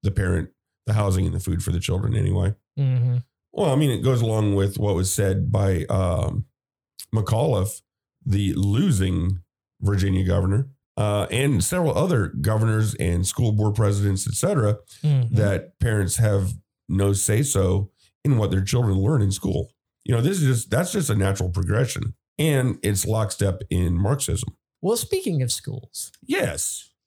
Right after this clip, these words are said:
Speaker 2: The Loudoun County Schools Chief of Staff is out
Speaker 1: What?
Speaker 2: following the scandal over district's handling of sexual assault complaints,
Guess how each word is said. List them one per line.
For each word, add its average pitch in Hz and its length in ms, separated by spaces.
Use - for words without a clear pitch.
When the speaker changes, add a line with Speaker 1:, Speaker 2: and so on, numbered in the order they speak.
Speaker 2:
The 135 100
Loudoun 131 400
County 170 320
Schools 190 440
Chief 226 300
of 208 120
Staff 240 540
is 147 260
out - 420
Speaker 1:
What? 320 140
Speaker 2:
following 196 520
the 147 100
scandal 202 760
over 147 260
district's 160 440
handling 160 440
of - 140
sexual 175 460
assault 185 440
complaints, 160 560